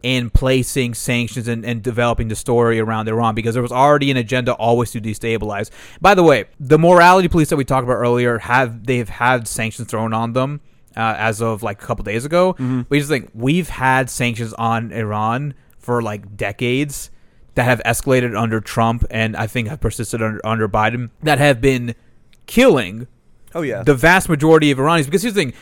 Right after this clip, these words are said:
Speaker 1: most of the time sanctions just end up killing and, and s-, keep re-, keeping resources away from the poorest people, disproportionately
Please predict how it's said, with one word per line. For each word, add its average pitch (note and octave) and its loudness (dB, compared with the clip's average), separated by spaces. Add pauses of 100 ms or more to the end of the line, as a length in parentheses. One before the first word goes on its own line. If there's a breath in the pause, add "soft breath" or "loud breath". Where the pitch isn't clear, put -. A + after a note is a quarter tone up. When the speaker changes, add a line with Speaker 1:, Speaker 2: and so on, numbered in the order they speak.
(240 soft breath)
Speaker 1:
most G3 4
of B3+ 4
the G3+ 4
time F#3 -2
sanctions E3+ -4
just C3+ -8
end C#3+ -2
up C#3 -2
killing C3+ 0
and, B2 -4
and A#2 -4
s-, - -12
keep - -2
re-, B2+ -6
keeping B2 -2
resources A#2 0
away A2 0
from G#2+ -4 (400 soft breath)
the A#2 -4
poorest G2+ -2
people, C#3 0 (380 soft breath)
disproportionately D#3+ 4